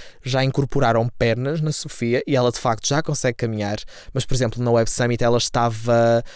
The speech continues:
estava apenas a parte de cima dela, vamos dizer assim, a parte de baixo estava coberta como se fosse um, um vestido, eh, porque estava ligada a roda-, a rodas para mais fácil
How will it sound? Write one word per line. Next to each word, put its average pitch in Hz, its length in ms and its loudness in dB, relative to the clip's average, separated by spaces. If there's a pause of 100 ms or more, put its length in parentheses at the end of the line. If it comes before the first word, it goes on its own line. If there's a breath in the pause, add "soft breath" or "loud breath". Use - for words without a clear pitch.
(120)
estava 131 200 0
apenas 131 280 2
a - 60 2
parte - 380 -2
de - 60 0
cima 127 260 0
dela, 117 220 4
vamos 120 200 -2
dizer 117 140 0
assim, 120 260 -2
a 113 60 0
parte 120 220 -2
de 127 60 -4
baixo 113 180 2
estava 120 240 2
coberta 131 560 2
como 143 160 0
se - 80 -2
fosse 113 240 2
um, 117 200 0
um 120 140 0
vestido, 120 600 0 (400 loud breath)
eh, 135 400 6
porque 123 200 -4
estava 120 240 0
ligada 110 440 0
a 110 40 -4
roda-, 160 520 -2
a 110 40 -8
rodas 127 300 0
para 120 160 -2
mais 113 180 -4
fácil 113 400 -4